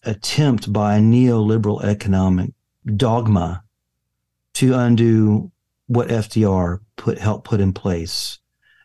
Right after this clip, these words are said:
and acted in some ways ad-, as a democratic socialist way of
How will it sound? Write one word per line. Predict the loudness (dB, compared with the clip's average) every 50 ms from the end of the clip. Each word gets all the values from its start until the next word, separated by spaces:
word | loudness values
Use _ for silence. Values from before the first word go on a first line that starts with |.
| _ _
and | -2 0 2 4 4 4 4 2 2 -2 -8 -20 -20 -20 -20 -16 _ -4
acted | -2 0 0 -2 -2 -2 0 0 0 0 0 -2 -2 -4 -10 _ _ _ _ _ _ _ _ _ _ _ _ _ _ _ _ _ _ _ -2
in | 0 2 2
some | 2 2 2 2 4 4 6
ways | 4 4 2 2 2 2 0 0 -4 -6 -4
ad-, | -2 -2 0 0 -2 -4 -6 -8 -6
as | -2 -2 -2 0 0
a | 0 0 0 -2 -4 _ _ -20 -20 -20 -20 -20 _ _ _ _ _ _ _ _ _ _ _ _ _ _ _ _ _ _ -16 -12 -10 -10 -10 -8 -8 -4
democratic | 0 2 2 2 2 2 0 0 0 0 0 -2 -4
socialist | -4 -2 0 0 0 0 -4 -6 -4 -2 0 0 0 -2 -4 -8 -12 -8 -4
way | 0 0 2 4 4 2 2 2
of | 0 0 2 2 2 0 -2 -4 -10 -16